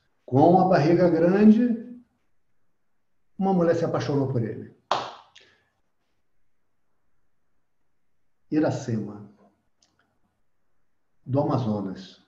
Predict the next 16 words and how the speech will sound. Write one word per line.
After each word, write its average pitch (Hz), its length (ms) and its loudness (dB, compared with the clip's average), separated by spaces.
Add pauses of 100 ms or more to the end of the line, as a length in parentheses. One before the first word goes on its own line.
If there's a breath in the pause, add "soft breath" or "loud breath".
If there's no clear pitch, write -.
Bonita, 240 720 4
meu 131 140 0
irmão. 104 360 -6
Mulher 247 300 2
bonita, 262 500 4
cara. - 320 -14 (640 soft breath)
Mulher 156 200 -4
bonita, 214 440 0
gente 214 280 -2
finíssima. 220 720 2 (260)
Ele 214 640 0 (180)
se - 140 -6
apaixonou 214 480 -2
por 196 140 -6
ela, 143 340 -10 (1300)
né? 120 300 -8